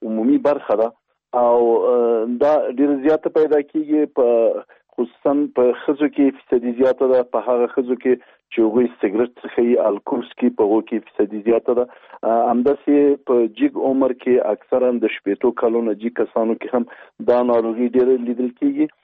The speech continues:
چې په عمومي صورت سره مفصلونه مبتلا کوي. اه، اکثراً د روماتیزم مفصلي کې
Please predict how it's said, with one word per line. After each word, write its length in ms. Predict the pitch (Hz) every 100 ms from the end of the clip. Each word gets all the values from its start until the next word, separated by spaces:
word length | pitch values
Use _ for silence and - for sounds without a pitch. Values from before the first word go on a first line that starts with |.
| _ _ -
چې 40 | 127
په 160 | 123 127
عمومي 460 | 127 131 147 175 175 -
صورت 200 | 170 170 -
سره 180 | 165 160
مفصلونه 800 | 139 113 - - 117 135 151 110
مبتلا 480 | 98 - 98 92 90
کوي. 280 | 98 87 - _ _ _ -
اه، 460 | 120 120 120 90
اکثراً 600 | 131 - - 165 165 160
د 60 | 147 151 143 131
روماتیزم 720 | 131 120 120 - 139 131 127
مفصلي 440 | 120 - 123 123
کې 360 | 139 - 131